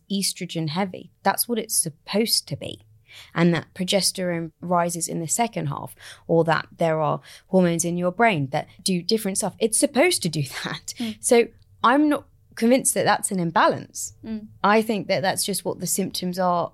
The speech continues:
Speaker 1: at that point in your cycle and might be at that point in a different cycle. And where there is a lack of knowledge, we often fill the gap. And that gap is where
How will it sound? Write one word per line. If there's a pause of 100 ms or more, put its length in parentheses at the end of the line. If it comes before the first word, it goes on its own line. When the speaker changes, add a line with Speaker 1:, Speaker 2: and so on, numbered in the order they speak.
(120)
Speaker 1:
at
that
point (200)
in
your
cycle
and
might
be
at
that
point
in
a
different
cycle. (800)
And (220)
where
there
is
a
lack
of
knowledge, (1000)
we
often
fill
the
gap. (880)
And
that
gap (720)
is (440)
where